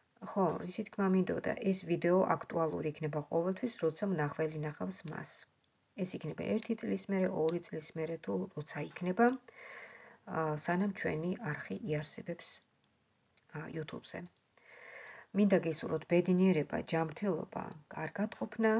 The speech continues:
და, აა, ბედნიერების მომტანი ყოფილიყოს ახალი წელი თქვენს ცხოვრებაში, როგორც პირად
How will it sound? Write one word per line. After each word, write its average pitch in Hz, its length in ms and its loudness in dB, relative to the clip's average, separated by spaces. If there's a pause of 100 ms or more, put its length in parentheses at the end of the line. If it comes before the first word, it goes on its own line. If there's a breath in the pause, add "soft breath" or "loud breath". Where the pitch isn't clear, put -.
(640)
და, 165 160 2 (640)
აა, 156 340 -2
ბედნიერების 185 600 4
მომტანი 156 400 -2
ყოფილიყოს 170 680 -2 (920)
ახალი 151 380 -4
წელი 160 320 -2
თქვენს 180 400 -6
ცხოვრებაში, 151 880 -4
როგორც - 340 -4
პირად 185 500 -2